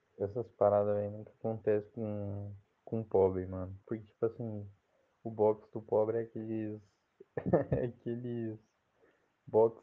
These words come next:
de, porra, eu nem sei qual que é o material, tá ligado? Mas é aquele material que é, tipo, semi-transparente, assim, tá ligado?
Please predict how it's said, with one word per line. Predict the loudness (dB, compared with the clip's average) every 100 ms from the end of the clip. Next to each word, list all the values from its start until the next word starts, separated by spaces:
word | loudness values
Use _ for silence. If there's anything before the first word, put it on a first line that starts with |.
| _
de, | -10 -6 -4 -4 -4 -4 -6 -10 -16 -20 _ _
porra, | -6 -4
eu | -4
nem | -4 -6
sei | -6
qual | -4 -4
que |
é | -2
o |
material, | -2 0 0 4 4 4
tá | 2
ligado? | 0 2 0 -2 -6 -16
Mas | -8 -6 -2
é | -4
aquele | -4 -6
material | -4 -4 -2 -2 -2 -4
que | -8
é, | -8
tipo, | -10 _ -10 -8 -6 -8 -10 _ -4
semi-transparente, | -4 -2 -6 -6 -4 0 0 -2 -8 -10
assim, | -10 -8
tá | -6
ligado? | -6 -2 -2